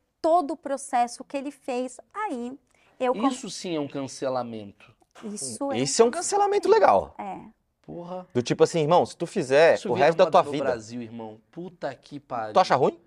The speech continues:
Speaker 2: Cara, eu acho que o brasileiro, ele ia, ele, ele ia pichar de qualquer coisa. Baba-,
Speaker 1: <laughs>
Speaker 2: fascista! Porque o cara, sei lá, sabe, falou uma merda no
Speaker 3: É.
Speaker 2: Twitter.
Speaker 3: É, e talvez a
Speaker 2: Sabe?
Speaker 3: nossa
Speaker 2: Comunista, da
Speaker 3: É.
Speaker 2: mesma forma,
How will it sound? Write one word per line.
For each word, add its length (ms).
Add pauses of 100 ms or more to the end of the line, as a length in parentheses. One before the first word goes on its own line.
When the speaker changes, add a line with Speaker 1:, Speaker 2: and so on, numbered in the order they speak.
(640)
Speaker 2:
Cara, 240
eu 40
acho 140
que 80
o 40
brasileiro, 520
ele 140
ia, 200
ele, 140
ele 160
ia 80
pichar 540
de 100
qualquer 440
coisa. 520 (400)
Baba-, 560
Speaker 1:
<laughs> 100
Speaker 2:
fascista! 880 (440)
Porque 180
o 80
cara, 680 (180)
sei 140
lá, 420 (540)
sabe, 380
falou 260
uma 160
merda 320
no 80
Speaker 3:
É. 40
Speaker 2:
Twitter. 520 (300)
Speaker 3:
É, 220 (180)
e 120
talvez 340
a 180
Speaker 2:
Sabe? 220
Speaker 3:
nossa 140
Speaker 2:
Comunista, 640
da 80
Speaker 3:
É. 20
Speaker 2:
mesma 180
forma, 540